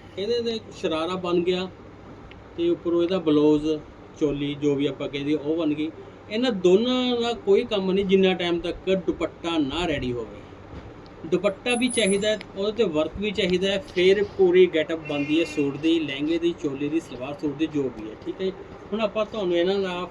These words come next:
ਜਿੱਦਾਂ ਦਾ ਦੁਪੱਟਾ ਬਣਿਆ ਹੋਇਆ ਹੈ ਨਾ, same to same, ਹੁਣ ਆਪਾਂ ਤੁਹਾਨੂੰ ਇਹਨੂੰ ਥੋੜ੍ਹਾ ਜ਼ੂਮ ਕਰਕੇ ਦਿਖਾਈ ਨੇ, ਜਿੱਦਾਂ ਦਾ ਇਹ ਦੁਪੱਟਾ ਬਣਿਆ ਹੋਇਆ ਵਾਲਾ। ਠੀਕ ਹੈ ਜੀ, ਉੱਦਾਂ ਦਾ ਹੁਣ ਆਪਾਂ ਤੁਹਾਨੂੰ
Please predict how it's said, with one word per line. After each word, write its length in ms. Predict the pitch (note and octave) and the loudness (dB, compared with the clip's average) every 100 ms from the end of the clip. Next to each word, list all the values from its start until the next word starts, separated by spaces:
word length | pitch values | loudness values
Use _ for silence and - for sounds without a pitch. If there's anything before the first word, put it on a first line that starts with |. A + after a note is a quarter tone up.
| E3 | 0
ਜਿੱਦਾਂ 280 | F#3 F#3 A3 | 0 0 -2
ਦਾ 140 | A3 | -2
ਦੁਪੱਟਾ 420 | G#3 F3 E3 - F3 | -2 -2 -4 -4 -2
ਬਣਿਆ 280 | E3 D#3+ | 2 2
ਹੋਇਆ 180 | D3+ D3+ | 0 -4
ਹੈ 60 | C3 | -6
ਨਾ, 140 | F3+ - - - - - - | -8 -12 -18 -20 -20 -16 -14
same 300 | - F#3+ A3+ A3+ | -4 -2 -2 -2
to 60 | F#3 | -4
same, 280 | - F3 D#3+ | -2 -2 -2
ਹੁਣ 100 | F3 | -2
ਆਪਾਂ 200 | F3 G3 | -4 -4
ਤੁਹਾਨੂੰ 260 | G3 F#3 F3 | -2 0 2
ਇਹਨੂੰ 160 | F#3+ F3+ | 2 0
ਥੋੜ੍ਹਾ 200 | E3 F3 F3 | -2 -2 0
ਜ਼ੂਮ 280 | C#3+ C#3+ D3 | 2 2 2
ਕਰਕੇ 260 | C#3+ D3+ | -4 -6
ਦਿਖਾਈ 280 | C#3+ C#3+ C3+ | -6 -6 -8
ਨੇ, 140 | D3 A#3 - - - - - - - - - | -8 -12 -16 -20 -20 -20 -20 -20 -20 -18 -8
ਜਿੱਦਾਂ 280 | E3+ F#3 A3 | -2 2 2
ਦਾ 80 | G#3+ | 2
ਇਹ 100 | F#3+ | 2
ਦੁਪੱਟਾ 340 | E3 C#3+ D3+ | 0 0 -4
ਬਣਿਆ 220 | C#3+ C#3 | -2 -2
ਹੋਇਆ 220 | C3+ C#3 | -2 -4
ਵਾਲਾ। 280 | D3 C#3 G3+ - - - - - - - - - - - - | -4 -4 -6 -10 -18 -20 -20 -20 -18 -18 -20 -20 -20 -16 -10
ਠੀਕ 200 | F3 F#3+ | -8 -4
ਹੈ 80 | |
ਜੀ, 120 | F3 B2+ - - - - - - - - - - - | -6 -6 -14 -18 -16 -16 -14 -14 -14 -14 -14 -12 -4
ਉੱਦਾਂ 260 | G#3+ G#3 A#3 | -2 2 4
ਦਾ 80 | A3+ | 4
ਹੁਣ 140 | A3 | 4
ਆਪਾਂ 220 | G#3 G#3 | 2 -2
ਤੁਹਾਨੂੰ 600 | G#3 G#3 E3+ D#3+ D#3+ E3 | 0 2 4 4 4 2